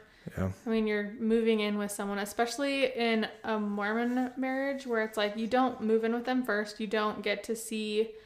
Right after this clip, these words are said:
Speaker 2: a lot of, like, different sides. Like, living with someone is completely different than dating someone, like, night and day
Speaker 1: Yeah.
Speaker 2: difference. So
Speaker 1: For
Speaker 2: I
Speaker 1: sure.
Speaker 2: feel like you just learn a lot and you have a lot more trials to overcome when you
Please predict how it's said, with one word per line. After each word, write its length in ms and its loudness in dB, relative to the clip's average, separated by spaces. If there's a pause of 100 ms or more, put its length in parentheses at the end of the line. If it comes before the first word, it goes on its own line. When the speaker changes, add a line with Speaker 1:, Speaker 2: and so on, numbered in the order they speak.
(560)
Speaker 2:
a 100 -2
lot 300 4
of, 120 0
like, 200 -2
different 360 -6
sides. 460 -4
Like, 380 -4 (200)
living 380 2
with 120 2
someone 300 -2
is 140 -4
completely 380 0
different 340 -6
than 160 -4
dating 460 -6
someone, 640 -10 (100)
like, 260 -4
night 160 -2
and 120 -2
day 80 2
Speaker 1:
Yeah. 60 0
Speaker 2:
difference. 480 -6
So 360 0 (260)
Speaker 1:
For 140 -6
Speaker 2:
I 20 -2
Speaker 1:
sure. 180 2
Speaker 2:
feel 100 6
like 100 -4
you 100 -2
just 180 -2
learn 300 -2
a 100 -4
lot 300 0
and 180 -4
you 120 -4
have 280 -6
a 40 -6
lot 280 -2
more 480 -6
trials 500 -4
to 80 -4
overcome 500 -4
when 180 -2
you 500 0